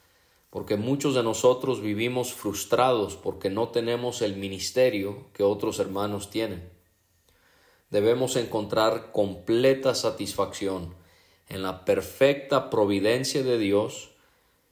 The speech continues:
que a unos los hace Dios, como en, como en el sentido figurado de Primera Corintios doce, usando el cuerpo como un ejemplo, Dios nos hace oreja,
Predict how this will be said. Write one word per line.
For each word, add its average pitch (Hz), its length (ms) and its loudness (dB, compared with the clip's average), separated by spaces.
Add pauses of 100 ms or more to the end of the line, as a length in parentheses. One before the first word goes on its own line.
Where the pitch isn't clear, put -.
(320)
que 104 160 4
a 101 100 6
unos 160 640 4 (120)
los 104 240 0
hace 117 640 4
Dios, 113 760 2
como 95 240 -6
en, 101 140 -4 (140)
como 98 220 -2
en 95 80 -2
el 92 120 -2
sentido 120 500 0
figurado 107 640 2
de 98 180 2
Primera 107 480 -2
Corintios 107 480 -2
doce, 143 500 2 (920)
usando 113 500 0
el 104 160 2
cuerpo 127 480 4
como 104 180 -4
un 117 120 0
ejemplo, 143 640 -4
Dios 107 320 4
nos 110 220 -2
hace 110 260 4
oreja, 160 600 4